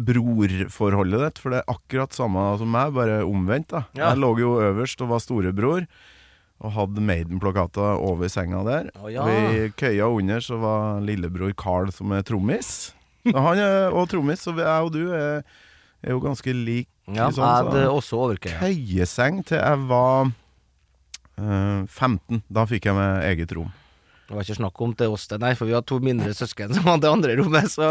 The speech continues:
Speaker 2: eh.
Speaker 1: Steike. Du
Speaker 2: Ja.
Speaker 1: var atten og lå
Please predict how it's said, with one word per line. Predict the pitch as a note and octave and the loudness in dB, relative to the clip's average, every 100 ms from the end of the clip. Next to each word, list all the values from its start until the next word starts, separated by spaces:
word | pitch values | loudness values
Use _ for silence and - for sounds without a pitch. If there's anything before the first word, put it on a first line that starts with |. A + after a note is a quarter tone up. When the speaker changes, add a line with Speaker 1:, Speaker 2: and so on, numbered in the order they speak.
| D#3+ | 4
Speaker 2:
eh. | D3+ D3 D3 C#3 - | 4 2 0 -2 -8
Speaker 1:
Steike. | - G3 A#2+ - - C3+ _ _ _ _ - | -14 -14 -14 -14 -8 -8 _ _ _ _ 2
Du | B2 | 4
Speaker 2:
Ja. | C3 | 6
Speaker 1:
var | A#2 E3+ | 4 2
atten | - - _ - C3+ D#3+ | -2 -18 _ 0 2 4
og | B2+ C3 | 2 4
lå | B2 | 4